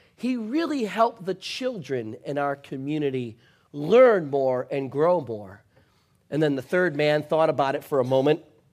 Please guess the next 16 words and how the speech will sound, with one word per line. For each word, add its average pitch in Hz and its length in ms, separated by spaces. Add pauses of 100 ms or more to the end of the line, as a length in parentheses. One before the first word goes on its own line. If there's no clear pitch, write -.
(1160)
and 151 120
he 147 60
looked 170 240
up 170 80
and 170 60
he 160 60
said, 165 280
"Well, 196 420 (540)
I 135 100
guess 160 340
I'd 190 140
like 151 220
to 139 80
hear 143 200
them 135 160
say, 160 460